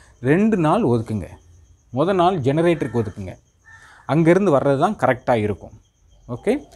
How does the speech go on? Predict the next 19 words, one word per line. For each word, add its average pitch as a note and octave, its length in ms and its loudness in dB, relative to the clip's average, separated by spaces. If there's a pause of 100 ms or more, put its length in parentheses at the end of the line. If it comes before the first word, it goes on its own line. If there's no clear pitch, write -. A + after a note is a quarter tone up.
(260)
ரைட். F#2+ 440 -6 (280)
ஜெனரேட்டருக்கு G#3 680 2 (100)
ஒதுக்குங்க. B2+ 480 -2
முதல்ல E3+ 480 -2 (100)
கன்ஸ்ட்ரக்ஷனை F3+ 680 -2
படிங்க. A2 240 -2 (1080)
கன்ஸ்ட்ரக்ஷன் A3 540 2
வந்து D#3+ 280 2
ஜெனரேட்டருக்கும் E3+ 800 -2
மோட்டாருக்கும் D3 600 -2 (340)
சேம் C#3+ 260 2
தான். G2 160 -6 (2000)
கன்ஸ்ட்ரக்ஷனை G#3 680 0
படிக்கும் D3+ 400 0
பொழுது B2+ 380 2
அடுத்து E3 640 -2
வைண்டிங் G3+ 480 0
பத்தி C3+ 240 -4
படிங்க. A2+ 380 -2